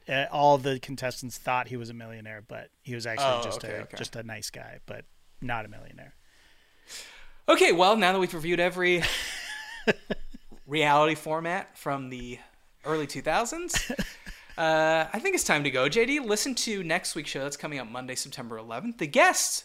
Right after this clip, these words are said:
Speaker 2: will be Eshua Kid.
Speaker 1: That's right.
Speaker 2: Okay?
Speaker 1: Our man
Speaker 2: Eshua
Speaker 1: Esh.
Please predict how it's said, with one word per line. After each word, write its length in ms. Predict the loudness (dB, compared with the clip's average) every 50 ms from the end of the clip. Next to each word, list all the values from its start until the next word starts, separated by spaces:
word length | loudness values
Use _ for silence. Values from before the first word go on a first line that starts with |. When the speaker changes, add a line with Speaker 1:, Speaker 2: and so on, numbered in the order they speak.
| -6 _
Speaker 2:
will 260 | 0 2 2 2 2
be 680 | 2 2 4 6 6 6 4 4 4 2 2 0 -4 -10 -20 _ -20 _ _ _ _ _ _ _ _ _ _ _ _
Eshua 480 | -10 -6 -4 -4 -2 -2 -2 -2 -4
Kid. 580 | -4 -8 -4 0 2 4 6 6 6 6 6 6
Speaker 1:
That's 260 | 4 4 2 0 0 2
right. 420 | 6 6 6 6 6 4 4 4
Speaker 2:
Okay? 200 | 0 -2 -2 -2 -6 -10 -18 -20 -14 -10
Speaker 1:
Our 120 | -8 -6
man 240 | -2 0 0 4 4
Speaker 2:
Eshua 240 | 6 6 6 6 4
Speaker 1:
Esh. 220 | 2 -2 -4 -8